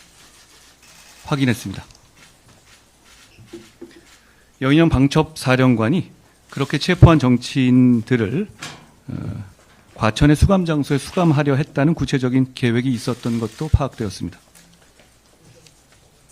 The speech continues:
앞으로 여러, 어, 경로로 공개될 것이라고 생각합니다.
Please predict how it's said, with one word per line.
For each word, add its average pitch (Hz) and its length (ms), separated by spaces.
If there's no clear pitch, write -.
앞으로 139 260
여러, 135 340
어, 113 120
경로로 123 560
공개될 123 680
것이라고 110 720
생각합니다. 101 560